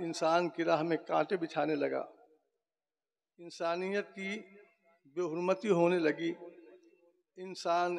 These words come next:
इतना बड़ा सफाक और दरिंदा बन गया कि अपने ही हाथों से अपनी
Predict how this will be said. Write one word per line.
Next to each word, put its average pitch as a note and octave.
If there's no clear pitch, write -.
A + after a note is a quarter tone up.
इतना E3+
बड़ा E3
सफाक E3
और E3+
दरिंदा F3+
बन F3
गया D3+
कि -
अपने E3+
ही F#3
हाथों D#3+
से E3+
अपनी D#3+